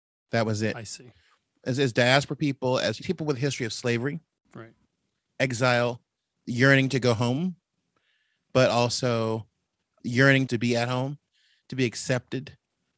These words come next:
Speaker 1: also being the other, making fun of our captors, but also being oppressed by the idea that captors may be better than us.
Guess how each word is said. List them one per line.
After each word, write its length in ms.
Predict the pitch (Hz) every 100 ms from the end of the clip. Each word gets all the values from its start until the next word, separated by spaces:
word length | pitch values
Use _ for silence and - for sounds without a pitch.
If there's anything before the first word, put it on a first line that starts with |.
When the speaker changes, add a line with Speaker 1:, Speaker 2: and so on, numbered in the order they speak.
| _ -
Speaker 1:
also 760 | 120 120 139 117 113 110 - _ _ _ _ _ _ _ 135
being 280 | 120 135 123
the 100 | 107
other, 300 | 104 110 127 - _ _ _ _ _ _ _ _ _ _ _
making 360 | 127 127 - 120
fun 320 | - 147 131
of 140 | 123 120
our 140 | 117
captors, 680 | - 110 - 117 113 117 - _ _ _ _ _ -
but 100 | 123
also 720 | 117 110 - 117 113 113 - _ _ _ 123
being 220 | 123 117
oppressed 520 | 113 - 127 117 -
by 120 | 117 110
the 80 |
idea 320 | 107 113 117 110
that 120 | 110
captors 320 | 120 - 110
may 120 | 113
be 120 | 104
better 300 | 107 113 110
than 140 | 104 98
us. 280 | - -